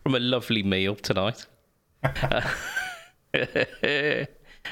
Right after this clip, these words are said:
oh, it was fantastic. Let's talk about that instead. Uh, <laughs> no,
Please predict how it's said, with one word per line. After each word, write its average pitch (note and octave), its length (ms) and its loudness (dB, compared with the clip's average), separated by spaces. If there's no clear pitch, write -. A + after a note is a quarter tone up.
oh, C3 120 4
it A2+ 60 2
was A2 120 0
fantastic. - 840 -2
Let's - 180 0
talk C#3 200 0
about G#2 160 2
that F#2+ 120 0
instead. G#2 340 -4
Uh, A#2+ 180 2
<laughs> - 1600 0
no, G#2+ 160 2